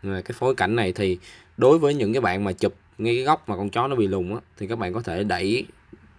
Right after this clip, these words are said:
kéo lên trên để cho con chó nó cao hơn. Hoặc là ví dụ như những cái bạn, à, ba-, góc nào mình chụp cao quá thì nó để, đẩy xuống để cho con chó nó lùn.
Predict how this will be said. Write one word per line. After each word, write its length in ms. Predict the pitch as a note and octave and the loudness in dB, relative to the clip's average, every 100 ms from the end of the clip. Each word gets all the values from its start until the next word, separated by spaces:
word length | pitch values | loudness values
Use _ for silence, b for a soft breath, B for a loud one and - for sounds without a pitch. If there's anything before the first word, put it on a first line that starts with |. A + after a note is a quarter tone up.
| - | -6
kéo 160 | A#2+ C3 | 0 2
lên 160 | C3 G#2+ | 2 2
trên 260 | G#2+ G#2 G2 _ _ _ - - _ _ _ - - - E2+ | 2 0 -4 _ _ _ -20 -20 _ _ _ -20 -20 -12 -6
để 120 | F#2+ | -2
cho 120 | A2 | 0
con 180 | G#2 G#2+ | 0 0
chó 200 | G#2+ A2 | 0 -2
nó 120 | B2+ | -4
cao 280 | C3+ A2 G#2 | 0 2 2
hơn. 260 | G#2+ G#2 G2 - _ _ _ _ _ _ _ b b b b - - - | 0 -2 -6 -14 _ _ _ _ _ _ _ b b b b -20 -20 -2
Hoặc 240 | F#2+ - | -2 0
là 500 | F#2+ F2+ F2 F2 E2 - _ _ _ _ _ _ _ - | 2 4 4 0 -2 -10 _ _ _ _ _ _ _ -2
ví 140 | C3+ | 4
dụ 120 | C3 G2+ | 6 6
như 140 | G#2+ | 4
những 400 | A2+ A2+ G#2 A2+ | 4 2 2 2
cái 100 | C3+ | 2
bạn, 260 | F2+ G2 F#2+ - - - | 2 -2 -6 -14 -12 -4
à, 240 | G#2 G2+ F#2+ - | -2 -2 -6 -8
ba-, 200 | G#2 - - - - - - | -6 -6 -10 -18 -18 -20 -2
góc 220 | C3 - | -2 0
nào 180 | G#2+ F#2+ | 0 0
mình 160 | F#2 F2 | -2 -4
chụp 140 | F#2+ - | -6 -2
cao 240 | A2+ A2 A2 | 2 2 2
quá 200 | A#2 - | -2 -4
thì 120 | F#2 | -8
nó 140 | G2+ | -6
để, 220 | A2 F2 - - - - | -8 -8 -12 -16 -16 -8
đẩy 220 | F2+ G#2 | -6 -4
xuống 280 | A2 A#2 A#2 | -4 -4 -4
để 120 | F2+ | -4
cho 140 | - | -6
con 180 | - G#2+ | -8 -6
chó 80 | A2+ | -4
nó 100 | A2+ | -2
lùn. 220 | F#2+ | -2